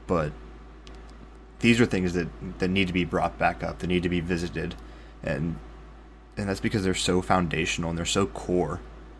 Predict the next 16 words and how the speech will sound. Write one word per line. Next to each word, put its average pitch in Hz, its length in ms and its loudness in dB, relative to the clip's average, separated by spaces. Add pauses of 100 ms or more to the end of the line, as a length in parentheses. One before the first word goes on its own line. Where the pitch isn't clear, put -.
(320)
to 95 540 2 (420)
the 95 100 -4
church, - 600 0 (600)
to 90 420 4 (840)
being 98 240 2
Protestant, - 800 0 (440)
and, 87 380 0
and 92 120 2
honestly, 87 680 6 (680)
deeper 98 280 2
than 85 80 0
that, 85 180 0
to 92 160 0
being 90 260 2
Christian, 90 580 -2 (680)
to 85 300 -2